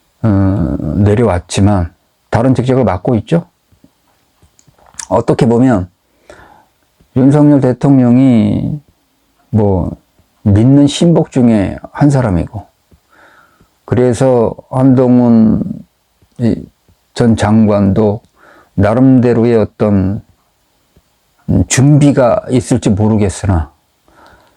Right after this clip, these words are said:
뭐 대통령 후보가 되지 않을까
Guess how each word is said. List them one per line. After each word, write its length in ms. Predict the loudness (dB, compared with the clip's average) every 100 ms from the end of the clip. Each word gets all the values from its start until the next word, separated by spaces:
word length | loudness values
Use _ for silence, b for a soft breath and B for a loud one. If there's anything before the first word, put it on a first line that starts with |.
| b b _ _ _ _ _ _ -4
뭐 160 | -4
대통령 640 | -4 -4 0 4 4 2
후보가 420 | 0 0 0 0 0
되지 240 | -2 -2
않을까 720 | -2 -2 -2 -4 -2 -4 -6